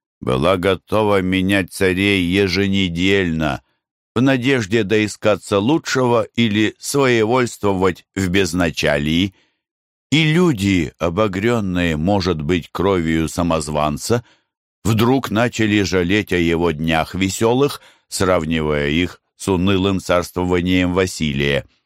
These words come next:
Но легковерие многих и зломыслие некоторых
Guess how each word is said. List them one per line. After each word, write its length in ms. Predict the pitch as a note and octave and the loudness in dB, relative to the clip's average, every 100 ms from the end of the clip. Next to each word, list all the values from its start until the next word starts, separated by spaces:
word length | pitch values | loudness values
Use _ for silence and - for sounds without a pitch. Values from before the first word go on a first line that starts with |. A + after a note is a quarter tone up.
| _ _ _ _ - | _ _ _ _ -8
Но 220 | B1 C2+ | -4 0
легковерие 920 | D#2 F2 - F2+ E2 F2+ F2 E2 D#2+ | 0 -2 -2 -2 0 0 0 0 0
многих 680 | D#2 D#2+ F2 E2 D2 D2+ - - | -2 -2 -2 -2 -2 -4 -6 -4
и 120 | F2 | -2
зломыслие 920 | D#2 F2 F2 F2 D#2+ - D#2 D#2 D#2 | 0 0 0 0 -2 -4 -2 0 0
некоторых 840 | D#2 D#2+ C#2+ D2+ C#2+ D2+ D#2+ E2+ | 0 -2 -2 -4 -2 -2 -2 -4